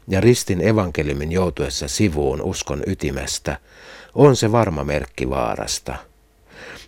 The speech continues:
Hengellisesti pimeänä aikana sallitaan uskoa mitä tahansa, kunhan ei vaadita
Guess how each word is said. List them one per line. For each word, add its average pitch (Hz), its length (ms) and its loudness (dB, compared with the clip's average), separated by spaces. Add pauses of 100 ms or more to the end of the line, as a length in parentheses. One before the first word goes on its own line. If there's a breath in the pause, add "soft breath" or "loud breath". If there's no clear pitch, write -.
Hengellisesti 127 540 8
pimeänä 90 540 2
aikana 85 400 0
sallitaan 80 580 0
uskoa 80 420 -2
mitä 82 320 0
tahansa, 67 640 -4 (440)
kunhan 90 460 6
ei 85 240 0
vaadita 73 400 -2